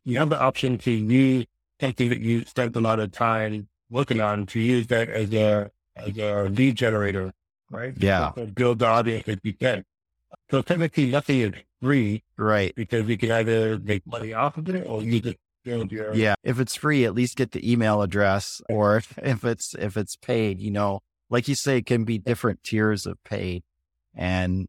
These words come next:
Speaker 2: I would think kind of, like, the more
Speaker 1: Sure.
Speaker 2: time, the more expertise you've put into it, the higher the price. Taking into account, of course, I guess, what other folks are charging for similar kind of products.
Speaker 1: Yeah, and, and then you can also have layers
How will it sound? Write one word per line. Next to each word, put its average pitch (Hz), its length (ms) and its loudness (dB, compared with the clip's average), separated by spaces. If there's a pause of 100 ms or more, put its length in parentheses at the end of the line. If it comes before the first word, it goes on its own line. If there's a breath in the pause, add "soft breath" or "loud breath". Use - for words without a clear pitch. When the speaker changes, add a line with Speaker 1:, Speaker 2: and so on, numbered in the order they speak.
Speaker 2:
I 101 120 0
would 98 200 -4
think 95 300 0
kind 101 200 -2
of, 95 100 -4
like, 92 220 -4
the 104 80 -4
more 104 220 2 (100)
Speaker 1:
Sure. - 160 -4
Speaker 2:
time, 95 320 0
the 92 80 -8
more 92 240 -2
expertise 90 800 -4
you've 90 160 -8
put 87 200 -6
into 87 440 -2
it, 82 280 -2 (460)
the 87 100 -4
higher 90 360 -2
the 92 100 -6
price. 87 640 -4 (360)
Taking 127 260 0
into 107 160 2
account, 95 360 -2
of 87 80 -8
course, 92 320 -4
I 90 60 -6
guess, 90 300 -6
what - 160 -4
other 82 340 -4
folks - 360 -4
are 90 60 -10
charging 82 480 -4
for - 240 -10
similar 85 560 -2
kind 82 220 -8
of - 40 -10
products. 85 540 -4
Speaker 1:
Yeah, 180 220 2
and, 123 120 0
and 131 160 0
then 143 140 4
you 139 80 0
can 135 140 -4
also 147 300 0
have 127 200 0
layers 123 360 2